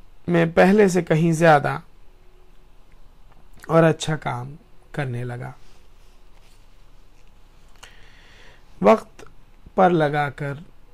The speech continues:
उड़ता रहा और हम, हम करीब से करीब तर होते गए। हम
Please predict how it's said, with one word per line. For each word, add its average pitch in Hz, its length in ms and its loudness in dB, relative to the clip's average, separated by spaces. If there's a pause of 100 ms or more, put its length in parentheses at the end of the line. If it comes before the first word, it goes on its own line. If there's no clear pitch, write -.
(140)
उड़ता 127 260 -6
रहा 131 360 -6 (1000)
और 185 120 4
हम, 190 480 2 (960)
हम 151 380 -6 (1300)
करीब 190 300 2
से 170 500 -2 (140)
करीब 160 280 -2
तर 139 540 -8 (180)
होते 139 280 -6
गए। 131 300 -8 (1600)
हम 160 500 -6